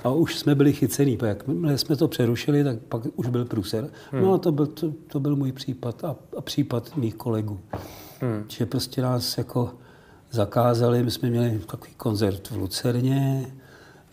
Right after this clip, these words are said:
Speaker 1: úspěšný, lidi se radovali, no a, a ty estébáci prostě si zjistili, že jsme nedodrželi ten program, no tak
Speaker 2: Hmm.
Speaker 1: pak na-, nás zakázali, nebo speciálně mě, no a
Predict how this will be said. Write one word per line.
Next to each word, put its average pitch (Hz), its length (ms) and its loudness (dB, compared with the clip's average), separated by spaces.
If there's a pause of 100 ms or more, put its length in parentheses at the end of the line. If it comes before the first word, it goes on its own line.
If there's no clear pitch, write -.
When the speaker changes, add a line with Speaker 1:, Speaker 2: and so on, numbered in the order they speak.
(580)
Speaker 1:
úspěšný, 123 840 2
lidi 110 420 2
se - 260 -2
radovali, 117 640 4 (400)
no 123 360 -2
a, 110 340 -2 (360)
a 120 80 -2
ty 127 180 2
estébáci 120 640 2
prostě 120 440 -4
si 123 280 -4 (540)
zjistili, 120 440 2
že 113 100 0
jsme 120 240 -2
nedodrželi 113 580 0
ten 113 160 -4
program, 123 420 -2
no 127 80 -2
tak 123 220 -6
Speaker 2:
Hmm. 117 220 -4 (360)
Speaker 1:
pak - 420 -8 (200)
na-, 165 180 0 (460)
nás 131 240 2
zakázali, 117 680 2
nebo 107 260 2
speciálně 107 640 0
mě, 110 360 0
no 113 140 -4
a 107 120 -8